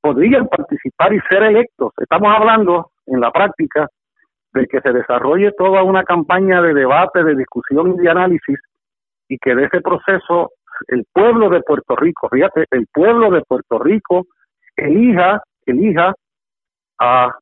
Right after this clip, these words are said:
eh, pone tú, cien personas, de los partidos, de los sindicatos, del movimiento cooperativo, de las comunidades, de los jóvenes, cien personas, y que esas cien personas se constituyan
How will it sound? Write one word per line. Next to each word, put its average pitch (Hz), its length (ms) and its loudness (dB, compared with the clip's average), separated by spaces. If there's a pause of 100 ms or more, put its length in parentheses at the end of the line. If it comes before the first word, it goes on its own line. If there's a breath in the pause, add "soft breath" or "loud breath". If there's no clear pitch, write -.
(400)
eh, 113 200 -4
pone 156 260 0
tú, 190 280 0 (280)
cien 196 220 2
personas, 117 520 -4 (920)
de 131 160 -2
los 123 180 -2
partidos, 185 680 0
de 139 80 0
los 127 140 -4
sindicatos, 160 920 0
del 135 100 0
movimiento 117 500 -2
cooperativo, 180 920 0 (420 loud breath)
de 135 120 -2
las 120 120 -4
comunidades, 113 640 -2
de 170 380 2
los 117 140 -2
jóvenes, 170 640 2 (260)
cien 208 220 2
personas, 143 540 -2
y 127 100 -10
que 156 100 -2
esas 202 200 0
cien 220 180 0
personas 226 480 0
se 196 80 -2
constituyan 240 720 0